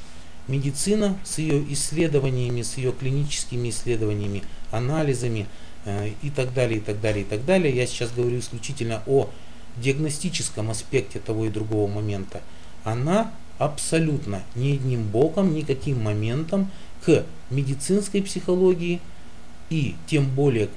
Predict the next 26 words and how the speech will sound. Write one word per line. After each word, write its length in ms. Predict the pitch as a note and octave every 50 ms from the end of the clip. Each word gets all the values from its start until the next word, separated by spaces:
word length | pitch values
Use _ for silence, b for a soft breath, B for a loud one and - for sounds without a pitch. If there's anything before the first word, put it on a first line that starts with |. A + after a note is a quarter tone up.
| -
психофизиологии 1000 | - - - - D#3+ D#3+ - A2 A2+ A#2+ G#2+ A2 A2+ A#2 D3+ F#3+ A3+ G3 D#3 A#2 G#2+
не 380 | G#2+ A2 C3+ D#3 D#3+ D#3 D3
имеет. 340 | C3+ B2+ A#2+ A2+ G#2 F#2+ F#2 - - B B B B B B
Медицинская 640 | A#2 A#2 A2+ G#2 A2+ - - F#3+ A3+ A3 - - D#3+
психология, 640 | C#3+ - - A2 - - B2 C#3+ D#3 D3 C3 C3 A#2
да. 260 | A2 G#2 G2+ F#2 F2 B B B B B B
Всё-таки 460 | - - D#3 - - A#2 - - A#2+
медицинские 580 | A#2 A#2+ A#2 - - D3 B2+ - - A2+ A2
психологи 520 | G#2+ - - A2 - C#3 C3 A#2 A2 G#2+ A2
находят 440 | G#2+ G#2+ G#2 - B2+ A2+ G#2 G2+ -
себя 340 | - G#2+ G#2+ A2+ G#2+ - B B B B B -
в 60 | G#2+
большинстве 540 | B2 A#2+ - - C3+ B2+ - - C#3+ C3 A#2+
случаев 480 | - - B2+ B2 - - A2+ G#2 - - B B B B B B
где-то 380 | B G#2+ B2 A#2+ - - - F#3 - - - -
в 120 | - - -
клинике, 540 | - C3 D#3 F3+ G3+ G#3 G3+ F#3+ F#3+ F#3 E3+
в 60 | D#3+
психиатрической, 880 | - - - C#3+ - D#3+ D#3 D#3 C#3 B2+ C#3+ D#3+ D#3+ - - - C3+ C3+
в 60 | C3
наркологической 840 | B2+ B2+ A#2 - - B2+ B2 A#2 A#2 C#3+ D3 D3 - - - B2 A#2
и 20 | A2
так 200 | - A#2+ A#2 A2+
далее. 300 | A#2 A2+ G#2 G2 F#2+ G2 B B B B B B B B B
А 100 | A#2 A#2+
психофизиолог, 880 | C3 - - D3 - - A2+ A2+ A#2 G#2+ A2 B2+ D#3 F3+ G#3 G#3 G3